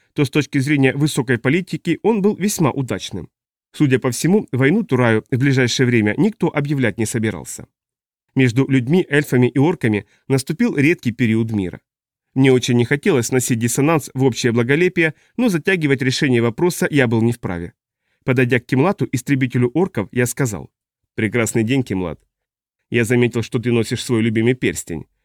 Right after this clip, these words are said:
Да-да, тот самый, который ты снял с убитого тобой сенатора Марсия». Капитан Ралли бросил на меня изумлённый взгляд. Консул и его заместитель, судя по их виду,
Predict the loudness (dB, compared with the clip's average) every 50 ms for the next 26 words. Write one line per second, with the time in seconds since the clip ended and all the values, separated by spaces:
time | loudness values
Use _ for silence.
0 | _ _ -6 -2 -2 0 0 0 -2 -2 -2 -4 -2 0 2 2 2 2 0 -2
1 | -2 -2 -2 -2 -2 -2 -4 -4 -2 0 0 0 -2 -4 -4 -2 -2 0 -2 -2
2 | -2 -2 -2 -2 -4 -4 -2 -2 -2 -4 -2 0 2 2 2 0 -2 -2 -2 -2
3 | -2 -2 -6 -10 -12 -12 -14 -14 -16 _ _ _ _ _ _ _ _ _ _ _
4 | _ _ _ -2 -2 0 0 2 2 4 4 2 2 2 0 0 0 0 0 0
5 | 0 0 2 4 4 4 2 2 0 -2 -2 0 0 2 2 2 2 0 0 -2
6 | -4 -6 -8 -8 -10 -12 _ _ _ _ _ _ _ _ _ _ 2 2 2 2
7 | 0 -2 0 0 0 2 2 2 2 2 2 2 2 0 -2 -4 -4 -2 -4 -4
8 | -2 -2 -2 -2 0 0 0 -2 -2 -2 -2 -4 -4 -2 -2 -2 -2